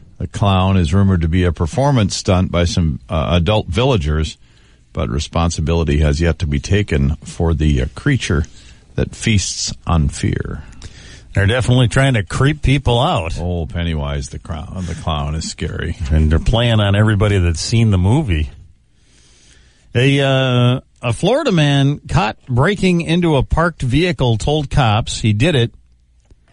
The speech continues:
Speaker 2: because it's the only way he could see his imaginary girlfriend.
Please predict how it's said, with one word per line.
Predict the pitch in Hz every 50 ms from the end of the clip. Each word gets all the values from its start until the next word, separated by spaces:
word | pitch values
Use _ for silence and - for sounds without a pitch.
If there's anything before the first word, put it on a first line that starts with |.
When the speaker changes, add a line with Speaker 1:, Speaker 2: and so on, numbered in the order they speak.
| _ _ _ _ _
Speaker 2:
because | - 117 113 175 208 202 220
it's | 190 -
the | 185 196
only | 233 269 269
way | 247 240 240 233
he | 208 180
could | 165 170 165 147
see | 135 - 220 214
his | 190 160 131
imaginary | 147 143 143 156 185 175 143 165 160 160 160 160 156 135
girlfriend. | 120 127 135 151 156 156 120 - 123 101 92 87 82 82 78